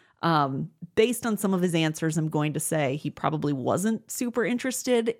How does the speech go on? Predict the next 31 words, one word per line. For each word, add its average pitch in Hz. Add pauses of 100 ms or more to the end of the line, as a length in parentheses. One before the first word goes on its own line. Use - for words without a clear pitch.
in 220
that 254
level 269
of 262
detail, 285 (420)
but 285
it's -
hard 277
to 254
say. 202
I 226
did 302
ask 220
him 208 (420)
about 190
his 190
expectations. 208
So 185 (200)
why 226
don't 240
we 262
take 247
a -
listen 190
to 175
what 170
he 185
was 180
kind 175
of 160
expecting, -